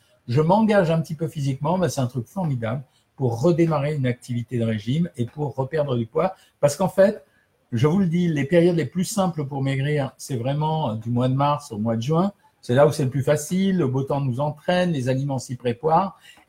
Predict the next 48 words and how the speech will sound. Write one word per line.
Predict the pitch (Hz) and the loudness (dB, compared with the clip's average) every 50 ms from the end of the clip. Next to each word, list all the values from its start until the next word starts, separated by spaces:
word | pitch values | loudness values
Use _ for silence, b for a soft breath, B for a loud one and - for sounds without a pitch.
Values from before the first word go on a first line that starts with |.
| - | 4
Et | 175 165 165 165 - - | 6 6 6 6 4 2
la | 147 156 147 | 4 4 4
deuxième | 147 160 202 196 160 190 185 180 170 | 4 4 2 2 2 0 0 0 0
période, | - 170 160 151 151 151 151 147 139 - | 0 -2 -2 -2 0 0 -2 -2 -2 -6
c'est | - - 127 117 | -8 -6 -4 -4
ceux | 113 - - - - - 185 180 175 | -4 -6 -10 -14 -6 -2 0 0 0
qui | 175 - 143 120 | -2 -6 -8 -4
vont | 127 127 127 | -4 -2 -2
maigrir | 139 151 170 202 208 202 175 165 147 151 151 147 123 117 _ _ _ _ _ - | -2 -2 -2 -2 -2 -2 -4 -4 -6 -6 -6 -6 -8 -8 _ _ _ _ _ -6
entre | 120 127 120 - 135 | -6 -6 -4 -4 -6
septembre | 123 - - - 226 214 - - - - 165 147 139 135 131 123 113 - _ - | -6 -6 -6 -4 -4 -4 -4 -4 -4 -4 -2 -2 -2 -2 -4 -4 -6 -8 _ -4
et, | 131 127 120 117 110 - - - | -2 0 2 2 0 -2 -6 -8
euh, | 101 98 | -8 -6
janvier | - 131 165 175 170 156 151 147 135 | -4 -2 -2 0 0 -2 -4 -4 -4
de | 127 120 113 | -4 -4 -4
cette | - - - 127 - | -4 -4 -6 -4 -2
année | 127 120 127 135 160 170 - b b b b b b b b | -2 0 0 0 -2 -4 -8 b b b b b b b b
feront | - - 165 170 165 170 160 | -6 0 2 4 4 4 4
des | 151 143 139 147 | 2 2 2 2
amaigrissements | 151 156 156 147 147 151 - - 170 170 180 | 2 0 0 -2 -2 -4 -4 -2 -2 -2 -2
qui | 170 - 143 | -2 -4 -4
vont | 131 139 135 | -2 -2 0
durer | 131 123 139 165 175 170 170 170 | 0 0 0 0 2 2 0 0
plus | 170 - - 175 | -2 -4 -4 -4
longtemps | 156 151 151 147 156 151 | -2 -2 -4 -2 -4 -4
que | 143 - 139 | -4 -4 -4
les | 135 117 131 | -4 -2 -2
autres. | 143 165 165 - | -2 -2 -4 -6
C'est | 127 | -8
quelque | 113 131 120 117 117 | -8 -6 -6 -6 -6
chose | - - 147 135 | -6 -6 -8 -6
de | 127 123 | -6 -6
statistique. | 113 - - 127 - - 214 - - - _ _ _ _ _ b b b b b b b b b - - - 254 | -6 -2 -2 -2 -2 -4 -8 -16 -16 -18 _ _ _ _ _ b b b b b b b b b -14 -8 -2 0
Euh, | 202 175 - - - | 0 0 0 0 -2
<clears throat> | - - 202 196 196 208 | 0 4 6 6 6 6
la | 196 185 175 170 165 160 | 6 6 6 6 4 4
chose | 127 - 226 226 190 196 | 0 0 -2 -2 -2 -2
aussi | 175 - - 202 170 | -4 -4 -4 -6 -6
que | 135 | -4
je | 151 | -4
voulais | 160 160 165 | -4 -4 -4
vous | 160 160 | -2 -4
raconter, | 156 151 156 160 170 202 | -4 -6 -6 -4 -4 -2
je | 185 | 0
voulais | 185 233 269 269 | 0 0 -2 -2
vous | 285 262 | -2 -2
dire | 254 233 220 | 0 0 2
merci | 208 208 - - - - 170 190 - | 2 0 -2 -4 -4 -2 -2 -2 -4